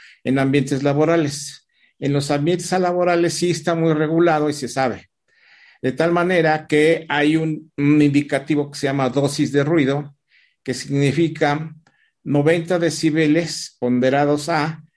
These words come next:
durante ocho horas. Si usted, ese es el máximo permitido en México. En Estados Unidos y en Europa ya lo ponen como ochenta decibeles a,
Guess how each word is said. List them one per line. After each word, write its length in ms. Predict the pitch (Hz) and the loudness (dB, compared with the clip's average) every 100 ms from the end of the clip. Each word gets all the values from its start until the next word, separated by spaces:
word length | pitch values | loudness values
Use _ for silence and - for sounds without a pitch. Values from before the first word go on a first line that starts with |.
| _ | _
durante 480 | - 135 131 120 131 | -2 0 0 0 0
ocho 400 | 131 127 - 135 | 0 -2 -4 0
horas. 800 | 151 147 - - - - - _ _ _ _ _ _ _ _ _ _ _ _ | 2 0 -4 -12 -14 -16 -20 _ _ _ _ _ _ _ _ _ _ _ _
Si 380 | - - 165 165 | -10 0 4 4
usted, 400 | 165 - 202 202 | 4 0 -2 0
ese 240 | 196 196 202 | 0 -2 -2
es 100 | 202 | -2
el 140 | 175 | -2
máximo 480 | 175 175 175 170 160 | -2 -6 -4 -4 -2
permitido 460 | 143 131 143 160 | 0 0 0 2
en 100 | 160 | 2
México. 560 | 180 170 - - 113 - _ - _ - | 2 0 -4 -6 -6 -6 _ -20 _ -6
En 480 | 156 156 151 151 151 | -2 2 2 2 2
Estados 480 | 143 165 202 196 190 | 0 0 0 0 -4
Unidos 600 | 175 190 196 190 190 175 | -2 0 0 0 0 -2
y 60 | |
en 100 | 147 | -2
Europa 600 | 147 156 170 165 170 170 _ - | -2 0 -2 -2 -6 -6 _ -6
ya 220 | 131 151 | 0 0
lo 180 | 156 147 | 0 0
ponen 340 | 156 156 151 | 0 0 -2
como 320 | 139 127 120 | -4 -2 0
ochenta 680 | 117 - 151 151 147 151 147 | 0 -2 -2 0 -2 -4 -4
decibeles 720 | 127 123 - 127 135 139 139 160 | -4 -6 -4 0 0 0 -4 -4
a, 300 | 143 151 | -4 -6